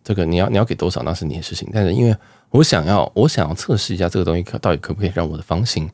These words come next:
升等到一个比较好的房型。啊，就是讲简单你就，就讲简单你就会了，不过这就现实世界嘛，哈。好，那就是我，我就给他之后，那他就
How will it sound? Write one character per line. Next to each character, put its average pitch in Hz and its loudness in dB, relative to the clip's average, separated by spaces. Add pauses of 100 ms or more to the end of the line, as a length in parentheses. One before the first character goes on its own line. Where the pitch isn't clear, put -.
(360)
升 113 2
等 90 2
到 80 -2
一 82 -2
个 76 -4
比 - -12
较 80 -6
好 - -10
的 - -12
房 - -16
型。 - -18 (440)
啊， - -6
就 92 -2
是 92 0
讲 107 0
简 123 4
单 98 2
你 90 0
就， 82 -6 (100)
就 - 0 (100)
讲 101 2
简 104 2
单 92 4
你 90 0
就 - -6
会 87 0
了， 76 -10
不 60 -14
过 92 -2
这 95 -2
就 95 0
现 92 0
实 85 -8
世 80 -6
界 69 -6
嘛， 65 -8
哈。 80 -8 (400)
好， 101 2
那 117 6
就 117 2
是 120 4
我， 98 2
我 113 4
就 139 6
给 76 2
他 104 0
之 104 -2
后， 92 2
那 101 0
他 95 2
就 95 0